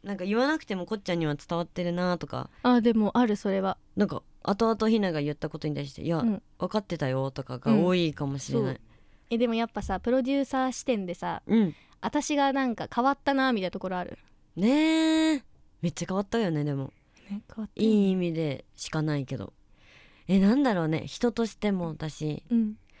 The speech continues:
Speaker 1: 私もこっちゃんがいるから自分が成長できるし、
Speaker 2: うーん。
Speaker 1: やっぱりなんかいいコンビとかいう感じ。
Speaker 2: <laughs> いいコンビとかいう感じ。
Speaker 1: そう。
Speaker 2: だって、ね、お互いが真反対に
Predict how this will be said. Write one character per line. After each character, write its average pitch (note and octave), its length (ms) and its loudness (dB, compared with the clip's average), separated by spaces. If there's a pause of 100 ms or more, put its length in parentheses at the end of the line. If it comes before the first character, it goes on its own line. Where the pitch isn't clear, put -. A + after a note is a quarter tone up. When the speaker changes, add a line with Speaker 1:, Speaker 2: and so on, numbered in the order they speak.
(180)
Speaker 1:
私 G#3+ 420 0
も A#3 220 4
こ A3+ 120 -2
っ G#3 100 -6
ち - 100 -8
ゃ E3+ 80 -2
ん E3 80 -4
が D#3+ 100 -4
い D#3 100 -4
る D#3+ 120 -4
か D#3+ 120 -4
ら F3 240 -4 (320)
自 F3 80 0
分 G3 200 4
が F#3+ 100 2
成 D#3+ 180 -6
長 D#3 160 -6
で D3 120 -6
き D3+ 100 -8
る C3 80 -6
し、 C3+ 320 -6 (200)
Speaker 2:
う B3 40 -4
ー C#4 560 2
ん。 A#3 100 -4
Speaker 1:
や F3+ 100 -2
っ - 20 -10
ぱ G3+ 160 0
り F3 120 0
な D#3+ 120 0
ん D#3+ 100 -4
か D3 160 -8
い - 60 -10
い F3 400 0 (540)
コ F3+ 160 -2
ン D3 120 0
ビ C3 100 -6
と B2+ 160 -10
か B2+ 240 -10 (180)
い C#3 140 -6
う C#3 80 -6
感 C3 220 -8
じ。 C3+ 200 -12 (100)
Speaker 2:
<laughs> - 80 -4
い B3 300 2
い G#3+ 60 -10 (100)
コ - 140 -4
ン G#3+ 80 0
ビ G3 100 -6
と F#3 120 -10
か F#3+ 100 -10
い F#3 80 -8
う F#3 60 -12
感 - 140 -14
じ。 - 60 -12
Speaker 1:
そ - 160 6
う。 D3+ 40 0
Speaker 2:
だ E3 80 2
っ - 40 -4
て、 F3 200 -6 (520)
ね、 A#3+ 220 2 (140)
お B3 80 -2
互 F4+ 320 4
い - 20 -2
が D#4+ 80 4
真 D4 120 2
反 E4+ 240 0
対 G#3+ 200 0
に F#3+ 280 -4